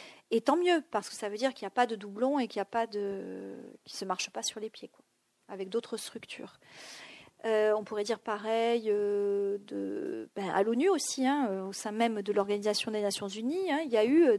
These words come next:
aussi des, des, des traités internationaux qui ont été adoptés, euh, qui peuvent se ra-, s-, s'ad-, s-, s'appliquer au domaine de la recherche sur l'homme, par exemple. Il y a des choses comme ça qui se font et qui, qui existent.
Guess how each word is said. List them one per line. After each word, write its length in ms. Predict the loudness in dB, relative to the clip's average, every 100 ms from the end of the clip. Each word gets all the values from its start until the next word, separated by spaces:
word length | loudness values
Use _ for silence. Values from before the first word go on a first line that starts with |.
| 2
aussi 380 | -2 -2 -2 0
des, 260 | 2 2 2
des, 280 | 2 2 0 -8 _ -20 _ -2
des 120 | 0
traités 300 | 2 6 6
internationaux 640 | 6 2 0 0 2 2 2
qui 120 | -2
ont 40 |
été 160 | 0 2
adoptés, 760 | 2 2 0 4 6 6 8
euh, 120 | 6 4
qui 140 | -2
peuvent 280 | 0 0 0
se 160 | -6
ra-, 220 | -2 -2 -4
s-, 240 | -8 -8 -8
s'ad-, 400 | 2 4 6 2
s-, 320 | 0 -10 0
s'appliquer 500 | 2 2 -2 0 4
au 60 | 6
domaine 280 | 4 2 0
de 80 |
la 100 | 0
recherche 440 | 2 2 2 0 -4
sur 220 | -6 0
l'homme, 360 | 6 6 6 -2
par 160 | -4
exemple. 440 | -6 -4 -6 -6 -18 -20 -20 -20 -20 -14
Il 40 | -4
y 20 |
a 40 |
des 80 | -2
choses 200 | 0 2
comme 140 | 2 6
ça 160 | 4
qui 140 | 4 -4
se 160 | -8
font 340 | -10 -2 0 0
et 100 | -2
qui, 340 | -10 -14 -12
qui 140 | -6
existent. 480 | -6 -2 -4 -4 -12